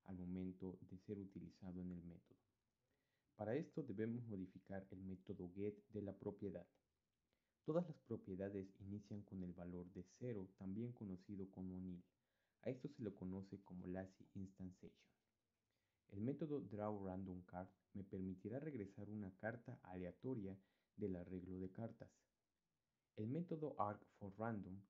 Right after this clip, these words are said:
retorna un entero aleatorio. El símbolo de porcentaje es un operador de C y los corchetes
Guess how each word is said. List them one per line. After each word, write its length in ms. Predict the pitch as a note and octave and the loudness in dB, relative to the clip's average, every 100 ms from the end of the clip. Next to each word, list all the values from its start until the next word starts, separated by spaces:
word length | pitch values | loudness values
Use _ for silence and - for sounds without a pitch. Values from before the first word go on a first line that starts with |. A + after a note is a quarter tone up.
| - | -6
retorna 480 | G2 - C3 D3 B2 | -4 0 0 0 0
un 280 | A2+ A2+ F#2 | 0 -2 -4
entero 540 | G2 F#2 F#2+ G2 G2 - | -4 -4 0 0 0 0
aleatorio. 560 | F#2+ F#2 F2 F#2 F2+ - _ _ _ _ - | 0 0 0 -6 -6 -14 _ _ _ _ -4
El 160 | G2 F#2 | -4 0
símbolo 340 | D#3 F3 F3 | 2 4 4
de 100 | C#3 | 4
porcentaje 840 | A2+ - F#2 F2+ - G#2 G#2 G#2 F#2+ - | 0 -2 -4 -6 -4 0 0 0 -4 -4
es 180 | G2+ | -4
un 140 | A2+ G#2+ | -2 -2
operador 580 | G#2 F#2 F2 F#2 F#2 F#2+ | 0 -2 -2 0 0 0
de 120 | F#2 | -4
C 280 | - G2 F#2+ - _ _ - | -4 -8 -8 -8 _ _ -6
y 40 | |
los 180 | G#2+ G2+ | -4 -4
corchetes 640 | - G2+ G2 - D#3 - | -2 -2 -2 -4 -4 0